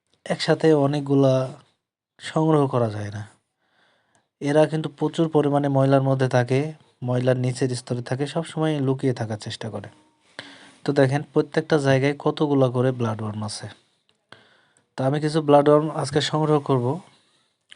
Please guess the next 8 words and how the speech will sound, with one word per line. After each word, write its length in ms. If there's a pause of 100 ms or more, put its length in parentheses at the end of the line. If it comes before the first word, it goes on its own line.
(320)
সংগ্রহ 380
করে 200
আমি 160
আমার 220 (340)
মাছকে 440
খেতে 260
দেব, 180 (460)
মানে 180